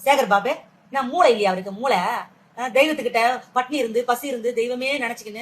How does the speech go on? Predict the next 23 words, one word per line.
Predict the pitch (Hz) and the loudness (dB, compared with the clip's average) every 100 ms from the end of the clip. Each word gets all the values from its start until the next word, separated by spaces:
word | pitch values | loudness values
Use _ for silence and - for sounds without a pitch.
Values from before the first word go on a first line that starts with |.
| 240 | 0
கடவுளை | 233 277 220 | 2 2 0
நினைச்சுக்கின்னு | 202 190 202 | -8 -12 -10
வந்தா | 240 | -6
என்ன | 277 202 | -4 -4
சாப்பிடுறேன்னு | 185 185 180 | -4 -6 -10
கேக்குறான் | 180 175 | -14 -10
அந்த | 185 214 | -4 -2
ஆளு. | 269 - _ _ - | -2 -4 _ _ -4
ஆ? | 269 392 - _ _ _ _ _ | -2 -2 -10 _ _ _ _ _
அவ்வளவுதான் | 180 214 254 277 | -6 -2 0 2
மரியாதை | 233 262 240 | 4 4 4
அவருக்கு, | 196 185 - - - | 2 0 -12 -16 -8
சரிங்களா? | 214 202 233 208 185 _ _ _ | -6 -2 -2 -2 -6 _ _ _
என்ன | 247 233 | -4 0
மக்கள் | - 302 | 4 4
என்ன, | 254 240 | 2 -2
என்ன | 233 | -2
உங்களுக்கு | 214 226 | -4 -2
என்ன | 240 208 196 196 190 185 | -2 -2 -4 -6 -6 -4
கிழிக்கிற | 311 294 202 | -2 0 0
மாதிரி | 202 | -2
இருக்குதா? | 180 165 240 175 - _ | -4 -2 -2 -2 -10 _
ஆ? | - | -10